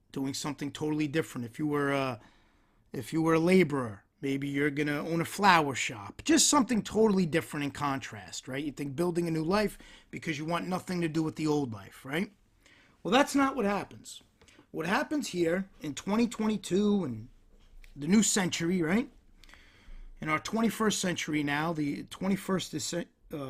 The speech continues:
century informant handbook, what happens now is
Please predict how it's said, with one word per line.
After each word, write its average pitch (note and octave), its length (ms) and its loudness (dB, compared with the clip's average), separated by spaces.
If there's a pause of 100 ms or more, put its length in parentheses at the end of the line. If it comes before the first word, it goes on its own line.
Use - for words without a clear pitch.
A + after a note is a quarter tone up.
(280)
century E3+ 760 0 (1160)
informant F#3+ 640 0
handbook, D#3+ 600 0
what C#3+ 180 -4
happens G#3+ 400 0
now B2 340 -4
is B2+ 300 -10